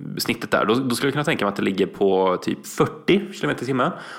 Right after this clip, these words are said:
Men räknar man inte med stoppen, då kan jag tänka mig att de brassar på i, ehm, jag, jag, jag tror så här, räknar man med stoppen, så är, jag ändrar mig lite, jag tror att då ligger man runt kanske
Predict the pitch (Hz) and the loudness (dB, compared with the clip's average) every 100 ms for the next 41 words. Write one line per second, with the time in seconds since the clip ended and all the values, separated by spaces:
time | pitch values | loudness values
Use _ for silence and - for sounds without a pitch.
0 | - - _ _ 131 123 120 127 - 147 | -16 -20 _ _ -2 0 2 0 0 0
1 | - 165 113 98 - 90 95 107 127 117 | 2 0 2 0 -2 -2 0 2 0 0
2 | 120 - 101 98 101 98 98 107 - 101 | -2 0 0 2 0 0 0 0 0 -4
3 | 101 - 113 98 101 - 95 92 90 90 | -4 -2 2 2 2 0 -4 -4 -6 -4
4 | 90 90 90 - - - - - - - | -2 -2 -2 -4 -8 -8 -8 -10 -10 -10
5 | - - - - - - - - - - | -10 -12 -12 -12 -10 -10 -10 -10 -10 -10
6 | - - - - - - - - - - | -10 -10 -10 -10 -12 -14 -14 -16 -20 -20
7 | - 135 143 151 170 175 175 175 - 156 | -16 -2 0 4 6 6 6 6 4 6
8 | 98 117 147 143 151 170 151 - 95 - | 6 4 2 2 2 2 0 0 -2 0
9 | 60 62 98 - 90 120 120 104 120 113 | -4 -4 -2 0 2 4 2 2 0 0
10 | 92 98 110 - - 117 123 113 104 98 | 0 2 0 -4 -2 2 4 4 4 2
11 | 95 90 85 - 101 - | 2 0 -4 -6 -6 -6